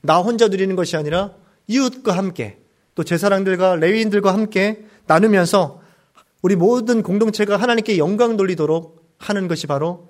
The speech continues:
이 제사였다라는 것이죠. 신명기 십이 장 팔 절의 말씀을 우리 여러분들께서 읽어주시겠습니다.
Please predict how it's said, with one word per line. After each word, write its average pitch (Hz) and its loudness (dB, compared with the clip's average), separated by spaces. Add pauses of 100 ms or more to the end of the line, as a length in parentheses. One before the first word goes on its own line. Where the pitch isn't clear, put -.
(120)
이 151 -6
제사였다라는 135 -4
것이죠. 127 -10 (640)
신명기 196 2 (160)
십이 220 0
장 190 4
팔 254 0
절의 233 4
말씀을 170 0 (140)
우리 156 2
여러분들께서 202 2
읽어주시겠습니다. 151 0